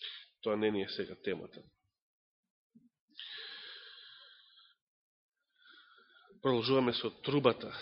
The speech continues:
со трубниот звук. Значи, многу славна беше Господовата манифестација на Синај. Да отвориме сега во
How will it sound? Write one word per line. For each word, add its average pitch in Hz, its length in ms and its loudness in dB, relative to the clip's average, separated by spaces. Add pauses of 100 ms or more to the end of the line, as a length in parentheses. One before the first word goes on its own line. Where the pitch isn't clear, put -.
со 139 80 0
трубниот 123 580 2
звук. - 640 -2 (1400)
Значи, 147 200 4
многу 208 260 12
славна 208 420 12
беше 170 220 8
Господовата 147 600 8
манифестација 120 880 2 (1200)
на 113 140 2
Синај. 127 560 8
Да 139 100 4
отвориме 247 320 10
сега 233 260 8
во 202 360 10